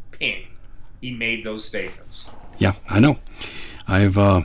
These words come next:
Speaker 2: referenced it, and I'm well aware of it. And yet Trump was, uh, off his rocker when he said the China flu. Yeah, right. Um,
Speaker 1: I agree.
Speaker 2: s-,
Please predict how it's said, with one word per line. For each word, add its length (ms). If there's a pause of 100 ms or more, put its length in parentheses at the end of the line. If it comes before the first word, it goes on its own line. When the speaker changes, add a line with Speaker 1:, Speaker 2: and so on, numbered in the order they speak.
(340)
Speaker 2:
referenced 560
it, 200
and 160
I'm 160
well 200
aware 300
of 140
it. 180 (480)
And 140
yet 260
Trump 380
was, 280
uh, 160
off 240
his 180
rocker 440
when 160
he 120
said 280
the 100
China 360
flu. 460
Yeah, 220 (120)
right. 300 (560)
Um, 420 (600)
Speaker 1:
I 80
agree. 280
Speaker 2:
s-, 80